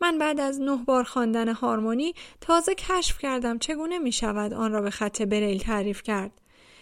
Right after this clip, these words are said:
مشکلات به خاطر حضور نابینایان بیشتری که وارد عرصهٔ موسیقی آکادمیک می‌شوند کاهش داشته است، اما هنوز هم برخی از آنها به قوت خود باقی هستند.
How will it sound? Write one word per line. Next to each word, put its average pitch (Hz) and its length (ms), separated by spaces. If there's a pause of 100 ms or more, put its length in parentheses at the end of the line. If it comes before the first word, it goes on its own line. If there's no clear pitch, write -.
(340)
مشکلات 339 720
به 262 80
خاطر 247 400
حضور 226 520
نابینایان 214 720
بیشتری 214 460
که 220 140
وارد 208 320
عرصهٔ 220 480
موسیقی 214 520
آکادمیک 208 680
می‌شوند 247 540
کاهش 262 460
داشته 196 380
است، 202 280 (400)
اما 247 240
هنوز 269 420
هم 302 160
برخی 269 340
از 233 200
آنها 226 260
به 214 120
قوت 208 460
خود 220 320
باقی 226 320
هستند. 196 540